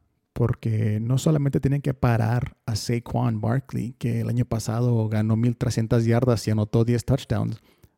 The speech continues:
también tienen que parar al mariscal de campo Daniel Jones, que también es muy bueno para correr el balón.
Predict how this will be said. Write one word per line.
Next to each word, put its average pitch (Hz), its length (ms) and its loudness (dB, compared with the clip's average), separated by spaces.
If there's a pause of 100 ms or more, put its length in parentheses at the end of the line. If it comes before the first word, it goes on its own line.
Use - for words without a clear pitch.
(100)
también 123 260 4
tienen 127 220 2
que 139 120 2
parar 127 300 4
al 127 80 4
mariscal 117 400 0
de 113 140 0
campo 120 340 4
Daniel 113 420 4
Jones, 123 440 6 (600)
que 123 140 0
también 120 560 6
es 127 180 2
muy 131 140 8
bueno 127 480 8
para 110 220 2
correr 113 260 4
el 113 80 8
balón. 113 460 6